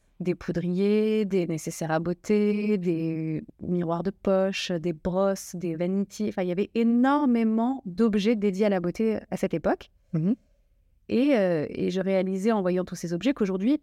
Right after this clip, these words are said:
Speaker 1: ils avaient totalement disparu de notre, euh, de nos habitudes de consommation et remplacés par, euh, des alternatives plutôt jetables ou plastiques. Euh,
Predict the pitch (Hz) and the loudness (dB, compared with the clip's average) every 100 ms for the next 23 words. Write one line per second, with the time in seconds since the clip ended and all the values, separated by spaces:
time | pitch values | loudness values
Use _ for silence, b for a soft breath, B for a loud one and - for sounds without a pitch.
0 | _ 175 180 190 226 - 240 226 240 214 | _ -6 -2 -2 -2 0 2 4 4 0
1 | - 196 202 233 202 180 - 180 175 170 | -2 0 0 0 0 -2 -4 -2 -2 -2
2 | 185 185 196 185 175 240 202 196 190 - | -2 0 0 0 -2 -2 -2 -2 -2 -2
3 | 165 165 294 - 240 220 196 170 - 233 | -2 0 0 4 4 4 2 -2 0 -2
4 | 262 202 214 220 180 175 165 160 156 139 | 0 0 2 2 0 -2 -2 0 0 0
5 | 143 226 208 - 151 - 202 170 - 180 | 0 0 0 -2 -4 0 0 0 2 2
6 | 196 180 175 - 151 - 170 196 - - | 2 0 -2 -2 -6 -6 -6 -6 -6 -8